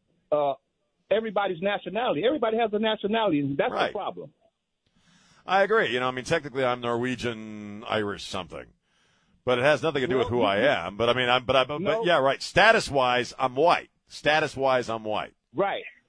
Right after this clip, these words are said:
Speaker 1: But you
Speaker 2: Yeah.
Speaker 1: are your father's seed. You are your father's seed. So whatever your nationality of your father, that's what you are.
Speaker 2: Right. Right. I agree, man.
Speaker 1: And that
Speaker 2: I
Speaker 1: is
Speaker 2: agree.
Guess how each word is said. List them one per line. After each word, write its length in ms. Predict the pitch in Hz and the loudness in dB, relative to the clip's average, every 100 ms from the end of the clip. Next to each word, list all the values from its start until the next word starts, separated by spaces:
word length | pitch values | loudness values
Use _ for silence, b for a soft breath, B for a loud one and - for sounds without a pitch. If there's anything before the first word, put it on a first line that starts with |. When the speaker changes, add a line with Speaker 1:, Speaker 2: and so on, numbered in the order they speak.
| _ _ _ | _ _ _
Speaker 1:
But 200 | 143 185 | -2 -2
you 60 | 214 | 2
Speaker 2:
Yeah. 100 | 220 | 2
Speaker 1:
are 80 | 240 | 2
your 160 | 214 196 | 0 0
father's 440 | 240 233 202 180 - | 0 0 0 -4 -4
seed. 360 | 285 262 131 | -2 0 -2
You 160 | 151 247 | 0 2
are 120 | 196 | 2
your 180 | 185 165 | 2 -2
father's 440 | - 208 196 170 147 | 0 0 0 -2 -6
seed. 240 | 240 233 190 | -4 -2 0
So 80 | 147 | 2
whatever 300 | 151 247 220 | 2 2 2
your 240 | 202 185 - | 0 0 2
nationality 680 | 143 208 - 180 202 185 175 | 2 2 -2 -2 0 2 2
of 140 | 160 | 2
your 140 | 160 | 0
father, 360 | 147 214 208 160 | 0 0 0 -2
that's 260 | 147 202 - | -2 -2 -2
what 180 | 165 180 185 | -2 -2 -4
you 140 | 151 | -4
are. 300 | 180 233 156 - _ _ _ | -2 -2 -2 -6 _ _ _
Speaker 2:
Right. 320 | 90 85 69 - _ _ _ _ _ | -6 -6 -6 -14 _ _ _ _ _
Right. 280 | 78 73 71 _ _ _ - | -10 -10 -10 _ _ _ -2
I 180 | 107 180 | 0 2
agree, 240 | 170 208 | 2 -2
man. 220 | 160 165 | -2 -4
Speaker 1:
And 100 | 170 | -4
that 160 | 170 226 | -4 -4
Speaker 2:
I 60 | 143 | -2
Speaker 1:
is 40 | |
Speaker 2:
agree. 240 | 165 170 | -2 -4